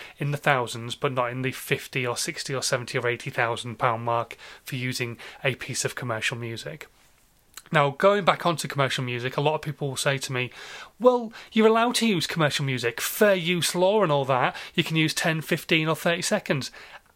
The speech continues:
And yes, that's true, uh, but it's very difficult to make it stick. Um, when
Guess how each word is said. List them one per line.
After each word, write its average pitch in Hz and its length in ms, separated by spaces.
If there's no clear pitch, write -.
And 180 300
yes, 208 480
that's 175 300
true, 185 500
uh, 156 160
but 190 280
it's 196 260
very 170 340
difficult 160 460
to 156 100
make 147 260
it 208 100
stick. - 520
Um, 135 400
when 143 380